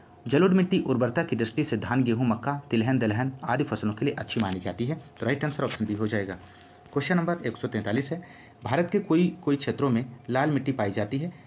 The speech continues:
मिट्टी के लाल रंग होने का मुख्य कारण क्या है? इनमें से आपको बताना है। तो राइट आंसर ऑप्शन सी हो जाएगा, फेरस ऑक्साइड की उपस्थिति। क्वेश्चन नंबर एक सौ चवालीस है, टेरा रोसा शब्द का तात्पर्य है? तो राइट आंसर हो जाएगा ऑप्शन बी,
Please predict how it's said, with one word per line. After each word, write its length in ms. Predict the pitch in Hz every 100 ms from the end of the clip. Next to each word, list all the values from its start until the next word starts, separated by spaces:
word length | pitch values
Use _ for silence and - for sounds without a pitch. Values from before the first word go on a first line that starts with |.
| -
मिट्टी 220 | 143 156 208
के 120 | 190
लाल 220 | 139 139
रंग 140 | 156
होने 200 | 135 113
का 100 | 110
मुख्य 240 | 127 104 -
कारण 260 | 101 101 110 - - -
क्या 120 | 143
है? 120 | - 92
इनमें 180 | 92
से 140 | 92 104
आपको 200 | 101 117
बताना 260 | 120 131
है। 100 | 143 180 - -
तो 80 |
राइट 180 | 120 143
आंसर 180 | 139 139
ऑप्शन 220 | 117 -
सी 140 | - 135
हो 100 | 135
जाएगा, 280 | 135 147 175 - - -
फेरस 340 | - 175 180 -
ऑक्साइड 420 | 123 - 120 107
की 140 | - -
उपस्थिति। 520 | 117 - - - - 92 - - - - - - -
क्वेश्चन 260 | - 139 185
नंबर 180 | 170 170
एक 100 | -
सौ 100 | 135
चवालीस 380 | - 107 131 -
है, 100 | 180 - - - - - - - - - - - - - -
टेरा 220 | 143 175
रोसा 400 | 185 131 - 101 - -
शब्द 180 | 143 135
का 120 | 143
तात्पर्य 400 | 156 107 - 107
है? 120 | 95 - - - - -
तो 40 |
राइट 240 | 127 147 143
आंसर 220 | 135 151
हो 60 | 135
जाएगा 260 | 135 113
ऑप्शन 240 | 110 120
बी, 120 | 113